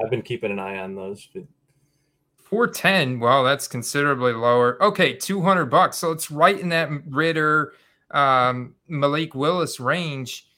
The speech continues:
Speaker 1: I'd like to
Speaker 2: And
Speaker 1: point out that last week, though, Andy, I think they were going for, like, one twenty,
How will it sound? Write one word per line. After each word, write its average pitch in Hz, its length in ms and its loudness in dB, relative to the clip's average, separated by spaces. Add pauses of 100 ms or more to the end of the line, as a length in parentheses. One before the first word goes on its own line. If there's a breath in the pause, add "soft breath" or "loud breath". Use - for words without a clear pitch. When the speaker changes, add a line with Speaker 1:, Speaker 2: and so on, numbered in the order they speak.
(140)
Speaker 1:
I'd 127 160 -2
like 139 200 4
to 131 60 0
Speaker 2:
And 127 160 -4
Speaker 1:
point 131 140 -4
out 127 280 -2
that 107 180 0
last 107 460 -6
week, 98 260 -6
though, 90 160 -4
Andy, 92 320 -6
I 95 40 -6
think 139 280 0
they 139 80 6
were 117 100 4
going 110 300 0
for, 101 240 -4
like, 101 200 -6 (100)
one 110 360 -6
twenty, 107 580 -8